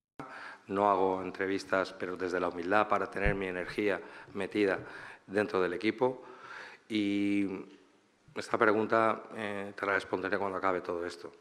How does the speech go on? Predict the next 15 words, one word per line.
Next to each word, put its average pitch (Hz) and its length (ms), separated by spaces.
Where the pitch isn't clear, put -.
Está - 260
claro 107 260
de 110 120
que, 101 480
eh, 95 520
hoy 101 180
viendo 107 180
el 104 60
recibimiento 113 480
casi 110 400
se - 140
nos 98 100
saltaban 104 360
las 90 140
lágrimas, 95 380